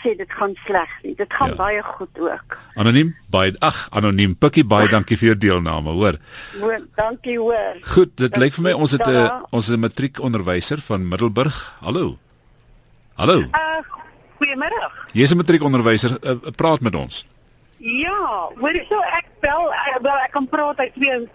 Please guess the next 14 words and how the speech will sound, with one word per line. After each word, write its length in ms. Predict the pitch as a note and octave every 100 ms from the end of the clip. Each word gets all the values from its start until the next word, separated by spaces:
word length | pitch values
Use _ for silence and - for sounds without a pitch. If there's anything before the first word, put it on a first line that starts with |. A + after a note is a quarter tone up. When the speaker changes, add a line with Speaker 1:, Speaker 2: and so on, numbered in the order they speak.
| -
Speaker 3:
eh, 300 | - A3 A3
uit 100 | A3 -
twee 200 | C4+ A#3
standpunte 560 | - A3+ G#3 G#3+ F#3+ F#3
uit. 240 | D3 C3 - - - -
Die 180 | D4
een 100 | G4 A#4+
is 60 | F4+
as 120 | D4 C4+
onderwyser 600 | C#4 B3+ A3+ A3+ A#3 B3+
van 160 | B3
matriek. 460 | A3+ - - - - - - - -
Ons 220 | C#4+ F#4+ -
is 160 | B4